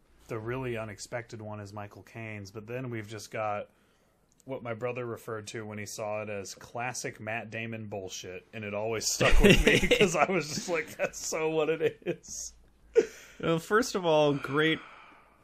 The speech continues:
Speaker 2: great, great job holding on to the fact that Matt Damon was even in the movie.
Speaker 1: Yeah.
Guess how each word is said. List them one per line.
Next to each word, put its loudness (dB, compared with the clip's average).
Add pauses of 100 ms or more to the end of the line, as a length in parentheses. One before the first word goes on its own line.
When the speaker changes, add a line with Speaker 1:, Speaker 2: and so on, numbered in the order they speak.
(760)
Speaker 2:
great, 6
great 4
job 6
holding 2
on 2
to -2
the -2
fact 0
that 0
Matt -2
Damon -2
was -2
even -2
in -4
the -4
movie. -4
Speaker 1:
Yeah. -4